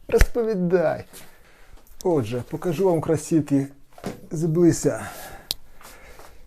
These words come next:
Отже, покажу вам кросівки зблизі. Отак вони виглядають.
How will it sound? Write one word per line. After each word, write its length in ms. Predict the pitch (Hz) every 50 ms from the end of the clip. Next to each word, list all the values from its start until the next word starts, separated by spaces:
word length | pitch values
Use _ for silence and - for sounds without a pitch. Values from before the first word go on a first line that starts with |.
| - - - -
Отже, 280 | - 190 156 120 143 135
покажу 320 | - 156 - 180 151 208
вам 100 | 208 180
кросівки 420 | 180 175 147 - 180 165 151 165 156
зблизі. 480 | 135 151 135 147 143 117 107 107 120
Отак 280 | 120 120 - 139 131 -
вони 120 | 135 139
виглядають. 680 | 139 139 127 143 143 139 175 196 208 214 208 - -